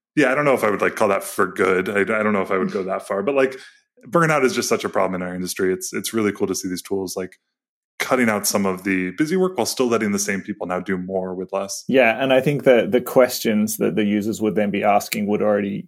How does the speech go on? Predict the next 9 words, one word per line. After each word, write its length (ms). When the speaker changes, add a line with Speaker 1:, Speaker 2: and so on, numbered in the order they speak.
Speaker 2:
be 120
honed 420
and 180
shaped 500
and 360
a 60
little 220
bit 200
more 480